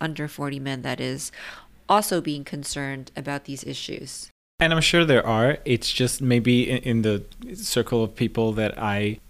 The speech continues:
Speaker 2: interact with, maybe that, that, that's been my personal experience. But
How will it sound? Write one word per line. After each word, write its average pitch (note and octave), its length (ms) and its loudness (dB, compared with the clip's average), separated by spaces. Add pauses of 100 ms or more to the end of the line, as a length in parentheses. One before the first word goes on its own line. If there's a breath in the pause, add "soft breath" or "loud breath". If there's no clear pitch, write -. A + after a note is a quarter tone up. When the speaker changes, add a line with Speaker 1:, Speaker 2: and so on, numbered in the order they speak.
Speaker 2:
interact A#2 480 4
with, F#3+ 200 2
maybe A#2 220 4
that, G#2 300 4
that, A2+ 200 2
that's G2+ 240 2
been G2+ 240 2
my G2+ 300 0 (120)
personal A2+ 360 -2
experience. D#3+ 600 2
But G2+ 280 4